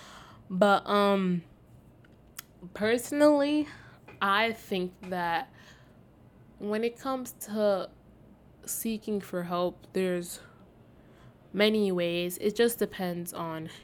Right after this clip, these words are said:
you. You, yourself, and you. Whether you want to go seek for that help or whether you don't want it, you know? You don't need therapy.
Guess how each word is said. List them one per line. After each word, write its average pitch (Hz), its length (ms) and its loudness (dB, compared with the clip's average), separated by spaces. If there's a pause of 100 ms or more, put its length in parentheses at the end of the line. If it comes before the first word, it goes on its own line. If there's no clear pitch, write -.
(380)
you. 175 380 -2 (1040)
You, 254 240 4
yourself, 220 580 4
and 180 160 4
you. 170 280 0 (1080)
Whether 175 300 0
you 170 260 -4
want 160 200 -4
to 175 100 -8
go 180 200 -2
seek - 480 0
for 180 200 -6
that 165 240 -6
help 165 500 -6 (2000)
or 175 280 0
whether 170 480 -2 (840)
you 185 160 -4
don't 202 320 0
want 151 200 -10
it, - 140 -14 (280)
you 185 100 0
know? 185 300 2 (960)
You 247 120 4
don't 320 160 6
need 165 180 -2
therapy. 156 520 -2